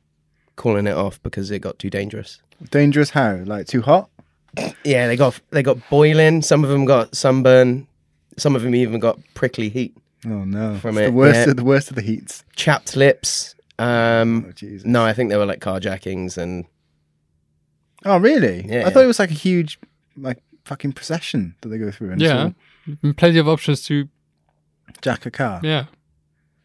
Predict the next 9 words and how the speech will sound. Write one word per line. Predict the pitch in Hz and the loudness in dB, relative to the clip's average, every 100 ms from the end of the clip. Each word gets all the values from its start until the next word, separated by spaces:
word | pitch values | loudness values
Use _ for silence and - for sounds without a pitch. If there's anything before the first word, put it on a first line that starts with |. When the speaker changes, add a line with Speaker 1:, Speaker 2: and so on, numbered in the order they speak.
| _ 123 | _ -8
Speaker 1:
Mm. | 117 131 92 _ _ _ _ _ _ _ _ _ | -6 -6 -8 _ _ _ _ _ _ _ _ _
Speaker 3:
I | 135 151 151 | 0 2 4
only | 160 143 | 4 4
knew | 131 123 | 4 0
Mauritan-, | 117 110 - 117 123 | 0 -2 -4 -8 -6
uh, | 131 | -8
Mauritania | 117 110 - 117 117 | -6 -10 -8 -8 -8
for, | 107 - 113 113 | -12 -12 -12 -12
um, | 113 | -14